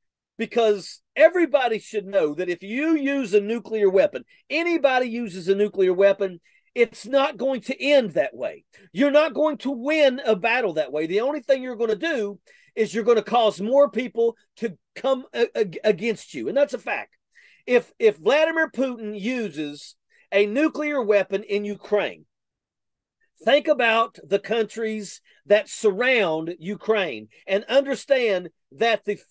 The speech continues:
fallout of a nuclear weapon will absolutely affect them greatly. This is one of the reasons why when Vladimir Putin said that he was willing to use a nuclear weapon, China,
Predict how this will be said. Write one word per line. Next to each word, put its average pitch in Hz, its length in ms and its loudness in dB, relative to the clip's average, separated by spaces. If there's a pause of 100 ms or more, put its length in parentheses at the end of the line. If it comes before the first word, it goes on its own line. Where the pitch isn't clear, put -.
fallout 262 580 6 (760)
of 202 160 2
a 214 60 2
nuclear 269 540 -4
weapon 202 520 0 (360)
will 240 340 4
absolutely 262 640 -2
affect 214 580 -2
them 202 360 0
greatly. 202 640 0 (560)
This 285 200 0
is 247 140 -8
one 285 140 0
of - 20 0
the 269 80 0
reasons 254 420 -2
why 226 540 2 (160)
when 208 380 2 (100)
Vladimir 269 540 2
Putin 254 360 -4
said 180 600 6 (240)
that 220 100 0
he 262 140 -4
was 277 200 -6
willing 302 360 0
to 208 120 -6
use 262 220 -2
a 254 60 -4
nuclear 254 360 0
weapon, 240 460 4 (300)
China, 320 680 0